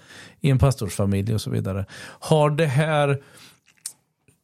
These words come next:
är det här frågor som har skiftat under de här perspektiv-, har det funnits perioder där Jesus-fokuset varit för lågt?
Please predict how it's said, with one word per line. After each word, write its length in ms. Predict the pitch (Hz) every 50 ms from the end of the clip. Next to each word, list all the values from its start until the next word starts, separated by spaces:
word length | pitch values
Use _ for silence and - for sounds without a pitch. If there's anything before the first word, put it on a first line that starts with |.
| _ _ _ _ _ -
är 100 | 165 147
det 60 | 160
här 240 | 123 104 143 160 170
frågor 340 | 160 - 226 180 135 120 107
som 180 | - - 123
har 100 | 113 107
skiftat 800 | 107 - - 196 175 - - - - - - - 208 202 208 -
under 140 | 214 202 208
de 100 | 196 170
här 120 | 120 95
perspektiv-, 800 | - - _ - - - - - - - 127 - - 131 127 -
har 160 | 127 147 147
det 100 | 147 143
funnits 460 | - - - - 165 139 135 127 131
perioder 380 | - 151 143 135 120 113 113 113
där 60 | 120
Jesus-fokuset 1900 | 123 123 135 151 151 120 104 - - 120 110 - - - - _ _ _ _ _ _ - - - - - 139 113 98 - - 131 - - - - - - - - _ _ _
varit 440 | - 135 139 139 127 - - - - _ _ _ _ _ _ _ _ _ -
för 140 | - - 143
lågt? 600 | 156 185 - - - - - - _ - -